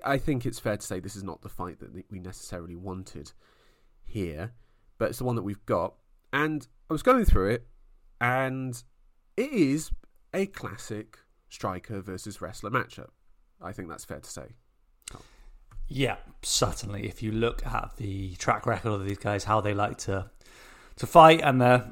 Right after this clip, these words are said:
Speaker 2: path to victory, it seems like the definitive matchup. Of course, you've got the American boxer, the striker, versus the wily old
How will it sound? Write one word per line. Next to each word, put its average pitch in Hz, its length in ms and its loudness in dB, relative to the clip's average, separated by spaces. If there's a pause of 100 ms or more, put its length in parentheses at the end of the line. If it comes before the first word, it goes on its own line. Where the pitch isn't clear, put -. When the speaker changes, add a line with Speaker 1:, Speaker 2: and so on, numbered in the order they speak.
(100)
Speaker 2:
path 147 260 8
to 135 80 2
victory, 131 600 2 (240)
it 127 280 -6
seems 117 360 -2
like 107 220 -2
the 110 160 -2 (100)
definitive 110 640 -6
matchup. 107 440 -4
Of - 60 -6
course, 113 160 -2
you've 104 80 -6
got 110 120 -2
the 107 160 -4 (460)
American 113 640 0 (880)
boxer, 160 600 6
the 117 80 -6
striker, 143 600 6
versus 113 380 -2
the 107 260 -8 (360)
wily 131 600 8
old 127 360 8